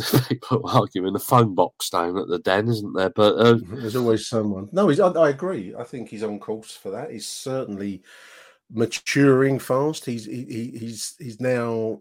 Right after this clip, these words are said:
Speaker 2: it takes a bit of, um, maturity, stature, whatever way you wanna put it. You just need to become, uh, a leader in midfield, and I think he's headed in that direction. He, he's certainly not scared to, um, talk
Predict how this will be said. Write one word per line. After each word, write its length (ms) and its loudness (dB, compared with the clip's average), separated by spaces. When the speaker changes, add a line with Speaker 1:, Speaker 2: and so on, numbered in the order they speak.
Speaker 2:
it 120 -10
takes 360 -4
a 160 2
bit 240 -4
of, 340 -4
um, 1040 -2
maturity, 640 -4
stature, 560 -6
whatever 320 -2
way 140 -2
you 120 -4
wanna 140 -4
put 220 -6
it. 160 -4
You 200 -10
just 160 -10
need 160 -2
to 60 -14
become, 840 -6
uh, 320 -2
a 60 -4
leader 360 0
in 120 0
midfield, 360 -2
and 100 -8
I 60 -8
think 220 -8
he's 200 -8
headed 280 -10
in 120 -12
that 140 -12
direction. 640 -12
He, 100 -12
he's 120 -14
certainly 420 -8
not 220 -8
scared 360 -10
to, 320 -12
um, 260 -16
talk 400 -2